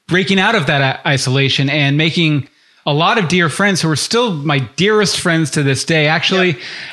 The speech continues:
Speaker 1: I, I think, uh, one of them's in there in the chat room, Rebecca Johnson. I, I see her
Speaker 2: Yes,
Speaker 1: over there.
Speaker 2: I see Rebecca.
Speaker 1: What's she saying over
Speaker 2: Okay,
Speaker 1: there?
Speaker 2: she says, "Thanks for linking to Supergirl Radio. I was happy to be a beta reader because y'all taught me so many things about preparation and building community.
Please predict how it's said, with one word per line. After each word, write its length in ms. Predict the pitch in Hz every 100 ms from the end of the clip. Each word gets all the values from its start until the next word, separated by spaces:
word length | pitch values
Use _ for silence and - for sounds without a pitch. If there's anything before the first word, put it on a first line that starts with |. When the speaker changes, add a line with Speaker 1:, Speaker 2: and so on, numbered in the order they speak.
| -
Speaker 1:
I, 160 | 165 196
I 20 |
think, 240 | 143 185 175
uh, 240 | 165 147
one 160 | 143 185
of 120 | 160
them's 240 | 156 143
in 100 | 151
there 140 | 147 147
in 80 | 143
the 60 |
chat 240 | 135 160 170
room, 160 | 139
Rebecca 320 | 131 127 139 143
Johnson. 760 | 151 156 190 - 92 90 92 _ -
I, 300 | 139 127 127
I 40 |
see 80 | 127
her 60 | -
Speaker 2:
Yes, 160 | 165 143 127
Speaker 1:
over 100 | 127
there. 80 | 120
Speaker 2:
I 20 |
see 180 | - 165
Rebecca. 340 | 160 160 156
Speaker 1:
What's 160 | 170 -
she 140 | 196
saying 320 | 170 147 120
over 140 | 104 98
Speaker 2:
Okay, 140 | 98
Speaker 1:
there? 100 | 113
Speaker 2:
she 140 | - 214
says, 280 | 220 208 -
"Thanks 360 | 214 226 -
for 220 | - 226 220
linking 540 | 202 208 202 196 226 233
to 80 |
Supergirl 560 | 233 - 196 202 214 214
Radio. 280 | 185 165 165
I 120 | 143
was 140 | 175 180
happy 280 | 185 175 214
to 80 |
be 120 | 208 196
a 60 |
beta 320 | 185 175 180 175
reader 260 | 165 156
because 400 | 156 160 208 190
y'all 260 | 185 185 196
taught 360 | - 208 214 220
me 120 | 185
so 340 | - - 196
many 240 | 220 226 240
things 420 | 240 202 180 175 - - -
about 280 | 170 180 -
preparation 580 | 196 196 208 190 - 196
and 160 | 190 185
building 240 | 170 170
community. 540 | 156 175 160 160 -